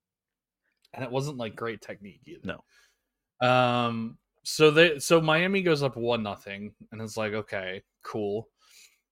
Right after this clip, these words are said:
Speaker 1: Um, and then I went to play fifa at halftime and missed the second goal.
Speaker 2: <laughs>
Speaker 1: So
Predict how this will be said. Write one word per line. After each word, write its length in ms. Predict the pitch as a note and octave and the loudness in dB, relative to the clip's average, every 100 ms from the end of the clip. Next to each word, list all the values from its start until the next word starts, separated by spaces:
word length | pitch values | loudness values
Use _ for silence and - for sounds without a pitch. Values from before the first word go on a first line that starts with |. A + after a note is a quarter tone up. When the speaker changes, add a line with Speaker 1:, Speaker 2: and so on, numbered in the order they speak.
| _ | _
Speaker 1:
Um, 320 | A2+ A2 A2 A#2+ | -4 -2 -2 -4
and 120 | C3+ | 0
then 120 | F3 | 0
I 180 | E3 C#3+ | 2 2
went 160 | D3 C#3 | 2 0
to 60 | |
play 160 | C3+ C3 | 0 0
fifa 280 | - C3 B2+ | 0 0 0
at 20 | G#2+ | 2
halftime 500 | A#2+ A#2 - G2+ G2+ | 4 4 -2 -6 -6
and 100 | G2+ | -2
missed 220 | A2+ - | -2 -2
the 60 | |
second 340 | - G#2 - F#2+ | -2 -2 -2 -2
goal. 320 | G2 - - | -2 -6 -6
Speaker 2:
<laughs> 60 | - _ _ _ _ - | -18 _ _ _ _ -12
Speaker 1:
So 520 | - C#3 A2 - | -2 4 4 2